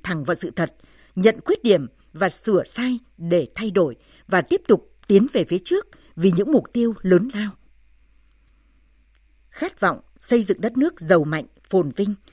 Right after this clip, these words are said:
cũng mãnh liệt chẳng kém gì quyết tâm giành độc lập, thống nhất non sông năm nào. Vì vậy, chúng ta biết gác lại quá khứ mất mát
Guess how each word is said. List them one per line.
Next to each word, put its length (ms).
cũng 260
mãnh 220
liệt 220
chẳng 240
kém 300
gì 280
quyết 180
tâm 220
giành 240
độc 160
lập, 200
thống 200
nhất 120
non 300
sông 300
năm 240
nào. 260
Vì 160
vậy, 200
chúng 160
ta 180
biết 240
gác 200
lại 240
quá 200
khứ 260
mất 220
mát 180